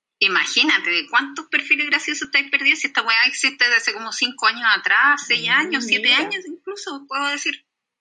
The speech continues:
Speaker 2: Dios mío.
Speaker 1: Bueno, la cosa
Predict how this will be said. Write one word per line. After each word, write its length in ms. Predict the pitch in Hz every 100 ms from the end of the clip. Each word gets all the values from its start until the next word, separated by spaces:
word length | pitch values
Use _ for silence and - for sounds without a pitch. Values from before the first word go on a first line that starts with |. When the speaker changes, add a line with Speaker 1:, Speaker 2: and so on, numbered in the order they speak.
| _ _
Speaker 2:
Dios 360 | 185 190 247 226
mío. 320 | 180 170 170 _ _ _ _ _ _ _ _ _ - -
Speaker 1:
Bueno, 200 | 185 -
la 160 | 196
cosa 200 | 285 302